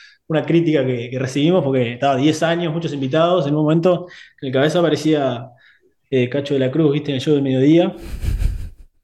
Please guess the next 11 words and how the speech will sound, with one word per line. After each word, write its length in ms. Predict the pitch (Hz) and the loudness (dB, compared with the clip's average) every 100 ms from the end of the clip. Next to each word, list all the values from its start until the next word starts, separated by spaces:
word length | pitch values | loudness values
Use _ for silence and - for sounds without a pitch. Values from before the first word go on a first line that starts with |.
| _ _ | _ _
Dijo, 300 | 156 175 123 | -4 -4 -6
o 440 | 113 - - - | -12 -16 -18 -20
sea, 480 | - 170 175 - - | 0 2 2 -4 -14
<laughs> 40 | - | -16
"Seguimos 440 | - 175 196 208 | -4 2 4 4
con 60 | 185 | 2
el 60 | |
show 120 | 180 202 | 4 4
del 100 | 175 | 4
mediodía". 480 | 175 175 208 170 | 4 4 4 4
<laughs> 680 | 185 - - 233 330 - - | 0 -4 -2 0 2 0 0